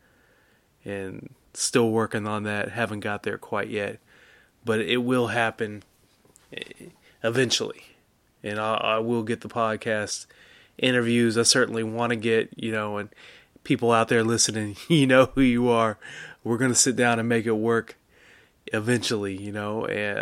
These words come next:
I have no doubt about that. All just a question of making it happen, and we will get there. And so, you know,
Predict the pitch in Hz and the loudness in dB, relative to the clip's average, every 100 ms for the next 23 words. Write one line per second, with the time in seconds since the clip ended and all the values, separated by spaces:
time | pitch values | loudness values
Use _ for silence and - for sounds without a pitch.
0 | - 107 113 113 113 110 107 107 110 104 | -4 -4 -4 -2 -4 -2 -2 -4 -4 -4
1 | 113 107 107 - _ _ _ _ _ 107 | -4 -4 -6 -8 _ _ _ _ _ -2
2 | 110 101 101 113 - 110 - 107 101 107 | -2 0 -4 -4 -2 -2 -2 -6 -6 -6
3 | 104 104 101 104 98 101 98 101 101 98 | -6 -8 -8 -6 -8 -10 -14 -16 -14 -14
4 | 98 107 110 107 101 104 101 - 104 104 | -14 -12 -8 -6 -6 -8 -10 -8 -8 -8
5 | - _ _ _ _ _ _ _ _ 98 | -14 _ _ _ _ _ _ _ _ -12
6 | 95 - 101 95 101 104 _ _ _ _ | -6 -6 -4 -6 -8 -12 _ _ _ _
7 | _ - - - | _ -16 -14 -18